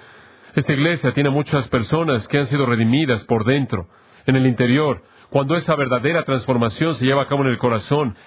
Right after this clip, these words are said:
Eso es lo que Jesús quiso decir cuando dijo, "Has nacido de nuevo", es un nuevo nacimiento. Usted se convierte en una nueva persona.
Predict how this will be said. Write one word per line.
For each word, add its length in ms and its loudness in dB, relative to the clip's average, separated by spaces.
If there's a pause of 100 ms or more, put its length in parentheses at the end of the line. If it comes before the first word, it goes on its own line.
(200)
Eso 340 0
es 80 0
lo 100 -2
que 140 -2
Jesús 380 0
quiso 260 0
decir 240 -2
cuando 180 0
dijo, 380 0 (520)
"Has 300 0
nacido 600 0
de 100 2
nuevo", 380 4
es 120 -4
un 120 0
nuevo 260 2
nacimiento. 680 0 (320)
Usted 300 0
se 120 -2
convierte 400 0
en 60 0
una 160 2
nueva 380 2
persona. 520 -2